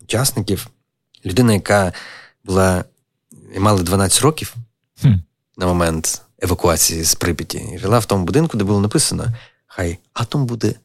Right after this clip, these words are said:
Speaker 2: Мірним.
Speaker 1: роб-, ні, там написано було: «Хай буде атом робітником, а не солдатом». І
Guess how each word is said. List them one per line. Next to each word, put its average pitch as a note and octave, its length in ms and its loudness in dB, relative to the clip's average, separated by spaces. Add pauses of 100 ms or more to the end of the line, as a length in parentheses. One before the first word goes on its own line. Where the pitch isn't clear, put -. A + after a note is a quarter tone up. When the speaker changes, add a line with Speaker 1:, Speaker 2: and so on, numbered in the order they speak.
(180)
Speaker 2:
Мірним. G#2 340 6
Speaker 1:
роб-, A#2 120 2 (300)
ні, F#2+ 340 -8
там G#2 200 -4
написано G#2 280 -2
було: F#2 120 2 (240)
«Хай A2+ 180 2
буде G2 320 0
атом A#2 400 0 (260)
робітником, G#2 500 0
а G#2 100 -2
не G2 120 0
солдатом». - 520 -4 (340)
І A2 40 -12